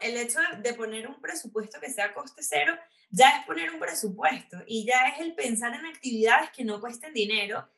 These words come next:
y también es un ejercicio que está súper bien para que incluso los niños se den cuenta de que,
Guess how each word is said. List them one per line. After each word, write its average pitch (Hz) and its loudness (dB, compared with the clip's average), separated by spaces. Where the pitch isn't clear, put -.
y 233 -4
también 240 2
es 285 -8
un 320 -2
ejercicio 285 -6
que 254 -12
está 226 -4
súper 220 -2
bien 226 -6
para 156 -4
que 208 -4
incluso 220 -6
los 240 -4
niños 226 -6
se 294 -6
den 208 -10
cuenta 240 -6
de 277 -10
que, - -10